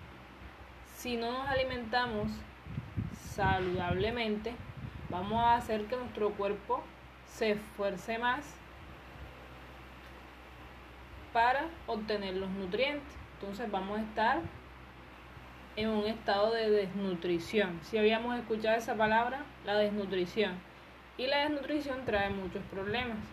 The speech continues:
como por ejemplo falta de la agilidad mental. Una persona que no se nutre bien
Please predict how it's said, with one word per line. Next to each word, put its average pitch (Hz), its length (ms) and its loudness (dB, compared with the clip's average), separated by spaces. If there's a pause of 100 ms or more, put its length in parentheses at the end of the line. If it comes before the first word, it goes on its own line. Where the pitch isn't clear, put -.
(500)
como 202 200 0
por 190 200 0
ejemplo 214 580 0
falta 202 420 4
de 262 220 4 (340)
la 208 120 4
agilidad 214 400 4
mental. 185 500 2 (720)
Una 214 180 2
persona 247 500 -2
que 202 140 0
no 190 200 -4
se 226 160 -2
nutre 233 300 4
bien 262 280 0